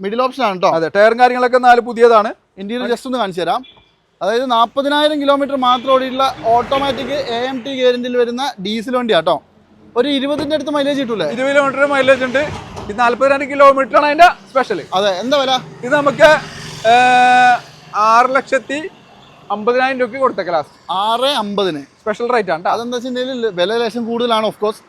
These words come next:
Speaker 1: പക്ഷെ അതാ ക്വാളിറ്റി ഉണ്ട് അല്ലേ?
Speaker 2: അതെ, നമ്മൾ ഇത്ര കിലോമീറ്റർ ഓടിയതിന്റെ പേരിൽ
Speaker 1: ആ.
Speaker 2: മാക്സിമം റേറ്റ് കൊടുത്ത് വണ്ടി വാങ്ങിയതാണ്.
Speaker 1: അതാണ്. അപ്പൊ എന്തായാലും നല്ല വൃത്തിയുള്ള ഒരു വണ്ടി വേണമെങ്കിൽ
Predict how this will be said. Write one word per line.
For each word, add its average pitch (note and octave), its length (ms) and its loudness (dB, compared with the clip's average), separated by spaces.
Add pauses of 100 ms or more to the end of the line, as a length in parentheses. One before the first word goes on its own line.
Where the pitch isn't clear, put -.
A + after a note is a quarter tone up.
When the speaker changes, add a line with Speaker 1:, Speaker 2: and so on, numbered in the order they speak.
(180)
Speaker 1:
പക്ഷെ G#3 180 -2
അതാ B3 160 0
ക്വാളിറ്റി G#3+ 340 0
ഉണ്ട് E3 120 0
അല്ലേ? G3 120 2
Speaker 2:
അതെ, E3 80 -4 (120)
നമ്മൾ G#3 160 -2 (120)
ഇത്ര C#4 240 0
കിലോമീറ്റർ C4 440 4
ഓടിയതിന്റെ C4+ 320 4
പേരിൽ C4+ 240 4
Speaker 1:
ആ. E4 200 -2
Speaker 2:
മാക്സിമം A#3+ 340 0
റേറ്റ് A#3+ 200 2
കൊടുത്ത് A#3+ 220 2
വണ്ടി A3+ 200 -4
വാങ്ങിയതാണ്. F3+ 420 -2
Speaker 1:
അതാണ്. D#3+ 260 0
അപ്പൊ G3 120 -4
എന്തായാലും C4 300 0 (120)
നല്ല B3+ 180 -2
വൃത്തിയുള്ള C#4 360 -4
ഒരു C#4 100 0
വണ്ടി B3+ 160 -2
വേണമെങ്കിൽ B3+ 260 -2